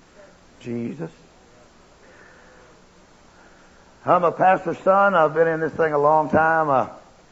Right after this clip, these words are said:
I remember going to church early to get by the window, 'cause the big attic fans would pull in just enough as the sun went down to cool you off a little bit.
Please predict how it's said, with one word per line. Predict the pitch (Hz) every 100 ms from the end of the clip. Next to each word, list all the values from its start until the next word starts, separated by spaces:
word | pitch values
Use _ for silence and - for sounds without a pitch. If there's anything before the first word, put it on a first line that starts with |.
| - - - - _ _ -
I | 139
remember | 143 151 151 147 143
going | - 147 156 139
to |
church | 160 156 160
early | 160 156
to | 147
get | 123 151 147
by | 143
the | 135
window, | 156 156 143 - - - _ _ _ _ _ _ _ _ _ _ _ -
'cause | 135 123
the |
big | 123 151
attic | 143 151 143 -
fans | 151 156 143 127
would | -
pull | 151 147
in | 143 135
just | 151 151
enough | 143 143 - - - _ - - _ _ -
as | 107
the | 123
sun | - 143 139
went | 131 127
down | 135 135
to |
cool | 131 143
you | 135
off | 135 131
a |
little | 120 110
bit. | 117